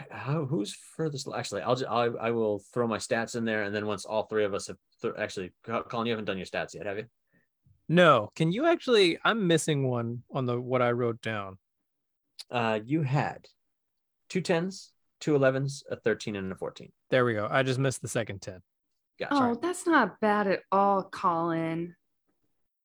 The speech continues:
Speaker 2: It's not
Speaker 3: Those
Speaker 2: what I
Speaker 3: are
Speaker 2: wanted,
Speaker 3: nice stats.
Speaker 2: Miranda.
Speaker 3: Listen,
Speaker 1: Oh.
Speaker 3: those are great stats. They're not, like, god stats like mine. All right.
Speaker 1: Okay, is this gonna be a strength-based or a dexterity-based paladin?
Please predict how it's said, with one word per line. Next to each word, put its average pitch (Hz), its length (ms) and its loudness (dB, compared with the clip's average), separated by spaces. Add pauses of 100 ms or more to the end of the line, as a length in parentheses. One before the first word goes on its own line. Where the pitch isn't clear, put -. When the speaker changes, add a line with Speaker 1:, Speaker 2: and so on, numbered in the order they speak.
(340)
Speaker 2:
It's - 120 -10
not 165 120 4
Speaker 3:
Those - 20 6
Speaker 2:
what 285 80 8
I 453 40 10
Speaker 3:
are 403 40 10
Speaker 2:
wanted, 277 140 10
Speaker 3:
nice 214 320 8
stats. 170 280 4
Speaker 2:
Miranda. 120 480 -2 (220)
Speaker 3:
Listen, 254 420 2
Speaker 1:
Oh. 233 40 0
Speaker 3:
those 302 120 -2
are 359 60 0
great 202 360 -2
stats. - 560 -4 (140)
They're 226 220 4
not, 247 500 4
like, 202 240 0
god 165 280 4
stats 202 440 -4
like 156 160 -4
mine. 156 320 -2 (580)
All 175 60 -2
right. 190 220 -2 (300)
Speaker 1:
Okay, 143 300 6
is 131 120 -2
this 165 120 -2
gonna 208 140 2
be 156 100 6
a 120 40 4
strength-based 156 640 -2 (280)
or 117 80 2
a 98 80 0
dexterity-based 95 800 0
paladin? - 360 -8